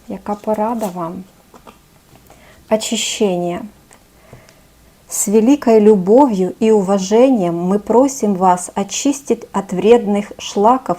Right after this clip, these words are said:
и ядов своё драгоценное и хрупкое тело. Если на то будет ваше желание, мы поможем вам освоить более жизнеутверждающие методы снятия стресса и идб-, и избавиться от всех привычек,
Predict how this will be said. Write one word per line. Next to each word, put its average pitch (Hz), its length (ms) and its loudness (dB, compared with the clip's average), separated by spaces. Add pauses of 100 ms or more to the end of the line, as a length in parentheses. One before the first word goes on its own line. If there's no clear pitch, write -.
и 208 60 0
ядов 190 460 0
своё 196 320 -2
драгоценное 208 880 0
и 208 60 0
хрупкое 190 600 -4
тело. 175 520 -4 (540)
Если 233 420 2
на 220 120 0
то 233 160 4
будет 208 400 2
ваше 202 360 0
желание, 185 640 0
мы 202 160 2
поможем 226 760 2
вам 220 340 2
освоить 190 540 -2
более 233 480 4
жизнеутверждающие 190 1400 -2
методы 180 640 -4 (240)
снятия 226 520 0
стресса 208 720 -2 (100)
и 220 140 2
идб-, 196 340 -2
и 220 140 0
избавиться 208 640 2
от - 220 -6
всех - 380 -2
привычек, 185 640 -2